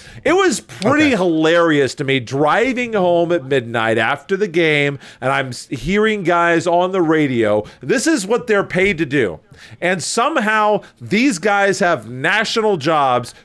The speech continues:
Speaker 1: covering the Super Bowl, and they're saying on the air, "Well, I could see the Bengals beating them next year.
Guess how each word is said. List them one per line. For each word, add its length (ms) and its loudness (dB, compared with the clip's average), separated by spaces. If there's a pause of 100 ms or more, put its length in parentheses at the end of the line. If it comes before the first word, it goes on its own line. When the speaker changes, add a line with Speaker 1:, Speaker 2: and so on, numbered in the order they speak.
Speaker 1:
covering 500 -2
the 100 -2
Super 320 -2
Bowl, 240 2
and 100 -4
they're 140 2
saying 580 0 (300)
on 320 0
the 200 2
air, 460 0 (580)
"Well, 200 0
I 160 0
could 180 -4
see 280 0
the 100 -2
Bengals 560 -2
beating 240 -4
them 140 -8
next 340 -2
year. 380 0